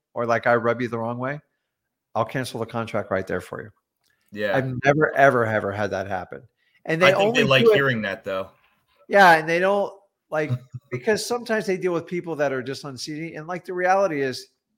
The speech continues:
Speaker 1: sometimes they meet people and they're rough. They're like, it go,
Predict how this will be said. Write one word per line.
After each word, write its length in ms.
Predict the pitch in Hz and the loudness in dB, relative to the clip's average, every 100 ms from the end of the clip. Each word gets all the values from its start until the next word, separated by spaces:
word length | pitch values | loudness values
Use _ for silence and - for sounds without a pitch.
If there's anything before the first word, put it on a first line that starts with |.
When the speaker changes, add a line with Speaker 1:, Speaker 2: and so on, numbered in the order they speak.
| _ _ _ _ _ | _ _ _ _ _
Speaker 1:
sometimes 380 | - 330 262 214 | -20 -10 -8 -4
they 100 | 185 | -4
meet 240 | 180 170 | -4 -8
people 300 | 185 185 165 | -8 -8 -8
and 80 | 135 | -6
they're 140 | 117 | -6
rough. 540 | 107 127 151 151 147 - | -2 2 4 4 2 -4
They're 140 | 123 | -10
like, 280 | 113 113 110 - | -6 -6 -6 -14
it 260 | 123 135 | -14 -10
go, 260 | 131 123 123 | -6 -6 -6